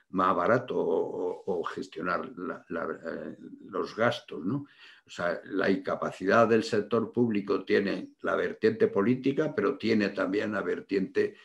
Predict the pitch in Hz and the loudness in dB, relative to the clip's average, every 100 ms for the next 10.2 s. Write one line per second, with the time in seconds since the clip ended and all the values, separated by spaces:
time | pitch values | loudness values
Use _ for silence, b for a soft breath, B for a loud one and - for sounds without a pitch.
0 | b b 98 95 123 127 - 104 101 98 | b b -4 4 4 4 -2 -2 2 2
1 | 98 95 - 104 - 110 113 - 104 98 | 2 0 0 -2 2 4 2 2 4 4
2 | 92 85 82 80 - - - - 87 78 | 4 2 0 -2 -6 -14 -10 -6 -4 -4
3 | - - - - - 73 73 - 80 - | -6 -6 -8 -6 -6 -6 -8 -6 -8 -8
4 | - - 69 76 - - - - - 80 | -18 -16 -12 -12 -14 -6 -4 -4 -6 -4
5 | - - - B B B 120 - 135 131 | -6 -6 -14 B B B 6 10 12 12
6 | 127 117 117 113 - 123 120 117 117 113 | 12 8 6 2 8 8 10 10 10 8
7 | 107 - 101 101 98 101 104 110 104 98 | 6 2 2 2 4 2 2 4 4 4
8 | 95 95 92 90 98 101 95 90 90 90 | 4 4 2 0 0 0 -2 -2 -2 -4
9 | - 85 82 - 90 87 78 - 92 - | -4 -4 -4 -4 -4 -4 -10 -4 -4 0
10 | 104 98 | 0 0